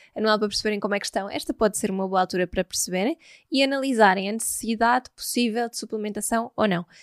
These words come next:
Sendo que eu sou uma grande defensora de suplementação de vitamina D para todas as pessoas que vivem maioritariamente fechadas.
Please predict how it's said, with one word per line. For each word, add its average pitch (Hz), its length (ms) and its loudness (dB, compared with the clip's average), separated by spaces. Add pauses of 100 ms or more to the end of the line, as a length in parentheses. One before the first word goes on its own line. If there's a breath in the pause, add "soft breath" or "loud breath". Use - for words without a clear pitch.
Sendo 247 300 2
que 247 80 0
eu 240 60 -2
sou 233 120 -6
uma 214 100 -4
grande 233 240 2
defensora 233 520 0
de 214 80 -8
suplementação 214 640 -4
de 208 60 -12
vitamina 202 420 -8
D 220 120 0
para 226 200 -8
todas 208 240 -10
as 208 100 -12
pessoas - 300 -10
que - 120 -16
vivem 214 320 -6 (320 soft breath)
maioritariamente 208 720 0
fechadas. 175 580 4